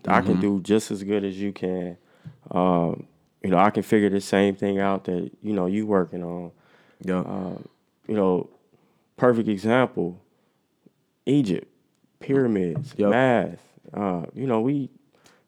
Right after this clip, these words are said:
Speaker 1: created math, man. Um, so we, we're, we're really intelligent, man. And I think that's why nowadays, like I said,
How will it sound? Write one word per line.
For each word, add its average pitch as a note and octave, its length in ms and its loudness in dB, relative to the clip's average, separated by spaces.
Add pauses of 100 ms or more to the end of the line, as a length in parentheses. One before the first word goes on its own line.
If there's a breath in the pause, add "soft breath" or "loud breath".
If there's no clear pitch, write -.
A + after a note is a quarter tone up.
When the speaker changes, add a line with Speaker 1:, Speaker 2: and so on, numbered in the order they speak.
(120)
Speaker 1:
created F#3 460 0
math, G2+ 440 -6
man. A#2 320 -10 (760)
Um, G2 600 -2 (1080)
so C#3+ 140 -2
we, F3 300 2
we're, F#3 260 0
we're E3 160 0
really F#3 340 2
intelligent, A#2 640 0
man. A#2+ 320 2
And A2 380 2
I A#2+ 120 0
think C#3+ 300 0
that's C3+ 240 2
why B2 380 4
nowadays, A2+ 880 2
like G2+ 160 0
I G#2 60 -2
said, C3+ 460 0